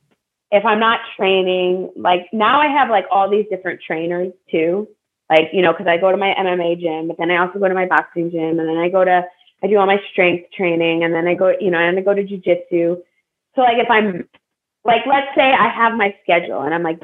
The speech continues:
"This is my schedule," and I plan it out. And, like, Thursday, I train with my, you know, M M A coach, and he's like,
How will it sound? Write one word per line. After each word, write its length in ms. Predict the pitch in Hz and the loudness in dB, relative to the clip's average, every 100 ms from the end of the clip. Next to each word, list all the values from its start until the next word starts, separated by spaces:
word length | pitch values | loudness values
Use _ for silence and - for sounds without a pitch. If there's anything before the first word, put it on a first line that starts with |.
| - | 0
"This 180 | 226 226 | 2 4
is 100 | 254 | 0
my 200 | 233 214 - | 2 0 2
schedule," 300 | 175 170 165 | 2 2 0
and 100 | 165 | -4
I 60 | |
plan 320 | 165 - 175 175 | -6 -2 0 2
it 120 | 160 | 2
out. 300 | 147 - - | 0 0 -4
And, 220 | 170 165 | -4 -4
like, 320 | 170 151 - - _ _ _ _ | -2 -2 -4 -10 _ _ _ _
Thursday, 920 | 254 262 294 240 220 190 180 175 180 - - | 2 2 2 -2 0 2 2 2 0 -4 -10
I 80 | 175 175 | -10 -4
train 260 | 220 202 208 | 0 2 2
with 140 | 190 190 | -2 -2
my, 280 | 180 175 170 | -2 0 -2
you 180 | 175 180 | -2 -4
know, 120 | 170 | -4
M 160 | - 185 | -2 0
M 120 | 180 | 2
A 100 | 180 | 2
coach, 220 | 180 170 165 | 2 -2 -2
and 100 | 175 | -4
he's 140 | 175 | 0
like, 160 | 165 | 0